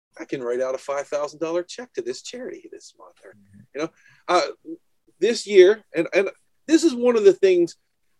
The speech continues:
Speaker 1: that I've always struggled with, Gabe, is that, that push and pull of, how do I let the community know
Speaker 2: Mm-hmm.
Speaker 1: that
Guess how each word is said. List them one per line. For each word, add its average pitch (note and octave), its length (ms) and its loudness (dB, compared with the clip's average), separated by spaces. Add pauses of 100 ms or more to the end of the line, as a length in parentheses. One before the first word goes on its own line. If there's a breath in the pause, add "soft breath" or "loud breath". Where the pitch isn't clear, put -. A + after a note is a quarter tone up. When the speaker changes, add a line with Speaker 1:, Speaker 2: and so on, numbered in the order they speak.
(100)
Speaker 1:
that F3 120 8
I've E3 160 4
always G#3 260 4
struggled C#3+ 480 2
with, A2+ 280 -10
Gabe, G#2+ 240 -10 (260)
is C#3+ 240 -6
that, C#3 280 -4 (1300)
that E3 240 2
push B3 240 -4
and F#3+ 140 -2
pull F#3+ 340 8
of, C3+ 340 2 (1120)
how - 520 0
do C#4+ 160 4
I C#4 100 12
let G#3+ 260 2
the F3 80 4
community F#3+ 680 -2
know A2+ 440 -10 (440)
Speaker 2:
Mm-hmm. F2 300 -10 (200)
Speaker 1:
that D#3 380 2